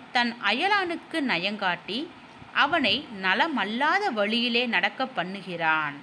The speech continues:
அவன் மாறுபாடானவைகளை யோசிக்கும்படி தன் கண்களை மூடி தீமையை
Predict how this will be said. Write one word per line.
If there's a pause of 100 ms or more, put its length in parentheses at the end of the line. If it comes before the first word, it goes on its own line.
(640)
அவன் (260)
மாறுபாடானவைகளை (460)
யோசிக்கும்படி (440)
தன்
கண்களை
மூடி (500)
தீமையை